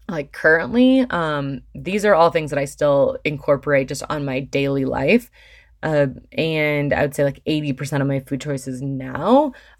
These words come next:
are all whole foods. And I really do live that, like, eighty twenty lifestyle. When things, when I wanna dial things in more, sure, I'll go to, like,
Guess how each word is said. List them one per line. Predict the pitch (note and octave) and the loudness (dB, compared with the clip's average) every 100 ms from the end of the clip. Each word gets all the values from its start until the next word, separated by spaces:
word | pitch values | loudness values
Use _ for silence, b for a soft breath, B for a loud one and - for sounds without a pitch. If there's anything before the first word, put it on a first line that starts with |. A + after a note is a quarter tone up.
| - | -4
are | D#3+ E3 D#3 D3 - | 0 4 4 2 2
all | D3 C#3+ C#3+ | 2 4 2
whole | C#3 D3+ C#3 | 0 -4 -4
foods. | - F#2+ - | -6 -10 0
And | F3+ | 2
I | |
really | F3+ F3+ F3+ | 4 4 2
do | D#3 D3+ | 0 2
live | C#3+ C3 | 0 0
that, | C3 | -4
like, | - C#3 - - | -4 -4 -8 -10
eighty | D3+ C#3+ C#3 | -4 -2 -4
twenty | - D3 C#3 | -4 -6 -4
lifestyle. | C3+ C3+ - G#3 A#3+ C4 - b b - | -6 -6 -2 2 4 2 -2 b b -6
When | G3 G3 | -2 0
things, | G3+ G3 G3+ G3 | 0 -2 -2 -2
when | F#3 G3 | -2 0
I | F#3+ | -2
wanna | F#3+ F#3+ | 0 -2
dial | F3 E3 F#3 | -2 0 0
things | F#3 E3 | 0 -2
in | D3+ D3 | -4 -4
more, | D3 F#3 B3 | -4 -2 -2
sure, | D4 A#3 C#3 - | 0 -2 -2 0
I'll | E3 | 2
go | F3 | 6
to, | F#3 | 6
like, | F3+ D3 - | 6 2 -2